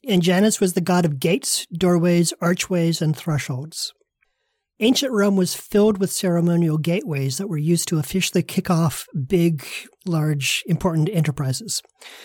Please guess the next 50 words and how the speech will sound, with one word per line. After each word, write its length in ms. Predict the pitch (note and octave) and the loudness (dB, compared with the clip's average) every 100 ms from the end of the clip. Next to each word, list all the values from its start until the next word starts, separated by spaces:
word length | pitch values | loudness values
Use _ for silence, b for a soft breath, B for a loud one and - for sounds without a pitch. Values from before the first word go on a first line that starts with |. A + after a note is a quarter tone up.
| B - | B -2
For 120 | F#3 | 2
instance, 480 | G#3 - G#3 F#3 - | 2 2 0 0 0
when 140 | G3+ | 2
the 120 | F3 | 2
Roman 280 | E3+ G#3 F#3+ | 4 4 4
legions 420 | F3+ G3+ G#3 E3+ | 4 2 2 0
were 80 | F3+ | 2
marching 400 | E3+ F3 - F3 | 2 2 0 0
off 160 | E3 - | -2 -2
to 100 | D#3 | -4
war, 500 | D#3 G#3+ E3+ D3+ D#3 | 0 0 0 -2 -2
they'd 220 | E3+ D#3 | -4 -4
exit 300 | G3 F#3 - | -4 -4 -4
the 80 | F#3+ | -4
city 380 | - - A3 G3 | -2 -2 0 0
through 220 | - E3 | -2 -2
one 180 | D#3+ E3 | 0 0
of 80 | D3 | 0
Janus's 480 | E3+ D#3+ - C#3+ - | 0 0 0 -4 -2
temples, 600 | G#3+ G#3+ D3 C3+ - - _ _ _ | 0 0 0 -4 -6 -10 _ _ _
and 120 | G3 | 0
the 80 | D#3 | 0
doorway 400 | D3 G3 G#3+ E3+ | 2 2 2 2
to 100 | D#3 | 0
that 180 | D3 E3 | -4 -6
temple 380 | - D#3 D#3 D#3 | -6 -4 -2 -2
would 140 | E3 F3+ | -2 2
remain 300 | D#3+ E3 - | 4 4 2
open 380 | G3+ F3+ D#3 D3+ | 0 0 0 -4
for 200 | - F3+ | -6 -6
as 160 | F3+ | -4
long 220 | D#3 C#3+ C#3+ | -4 -2 -2
as 120 | C3 | -4
the 80 | C#3+ | -4
war 200 | B2+ B2+ | -4 -4
continued. 560 | C3 C3 F3 C#3+ C3 - _ _ _ _ _ _ _ - | -4 0 0 0 -2 -12 _ _ _ _ _ _ _ -4
The 100 | F#3 | 0
Romans 440 | F3+ B3 C4+ B3+ | 2 4 2 2
as 200 | G3 F#3+ G3+ | 0 -2 -2
a 40 | |
people 380 | - G#3+ A3+ F3 | -2 -2 0 0
were 80 | F3+ | -2
kind 320 | - G#3 G3 | -4 0 0
of 80 | F#3+ | 0
obsessed 680 | D3+ - - E3+ D#3+ - | -2 -4 -2 0 0 0
with 200 | E3 D#3 | -4 -4
good 240 | - D3+ D#3+ | 0 0 0
and 180 | D#3+ C#3 | -2 0
bad 240 | D3 C#3 | -2 -2
luck, 400 | C#3 B2+ - | -4 -4 -8